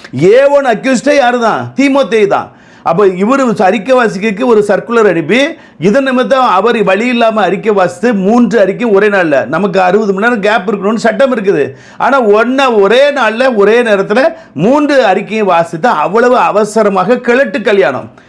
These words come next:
அறுபத்தோரு வயசுல கிழவியும் கிழவனும் கல்யாணம் கட்டுறதுக்கு இவ்வளவு துள்ளல் துடிப்பு, ஆ? கேவலமா இல்ல? ஆ? இதுல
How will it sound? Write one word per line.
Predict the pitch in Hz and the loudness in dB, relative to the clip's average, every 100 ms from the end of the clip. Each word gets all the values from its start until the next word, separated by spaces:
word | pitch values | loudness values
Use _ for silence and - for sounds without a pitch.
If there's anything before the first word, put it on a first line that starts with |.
| - - 185 | -20 -8 -2
அறுபத்தோரு | 240 277 196 254 | 0 0 2 2
வயசுல | 214 202 262 185 | 2 0 -4 -2
கிழவியும் | 226 254 262 277 | 0 0 0 -2
கிழவனும் | 214 220 220 254 | 0 2 2 0
கல்யாணம் | 214 202 240 240 | 0 2 2 0
கட்டுறதுக்கு | 214 220 | -2 0
இவ்வளவு | 277 269 311 330 330 311 262 175 | 0 0 2 0 0 -2 -4 -4
துள்ளல் | 247 269 262 220 185 | 0 2 0 -2 -4
துடிப்பு, | 220 214 165 139 - 135 | -4 -2 -2 -2 -2 -2
ஆ? | 233 359 - - - _ _ - - | 0 -2 -6 -20 -20 _ _ -8 -2
கேவலமா | 220 285 294 277 | 2 2 0 0
இல்ல? | 247 220 190 120 - _ | -2 0 0 -2 -8 _
ஆ? | 170 226 - | -4 -4 -2
இதுல | 175 233 | 0 0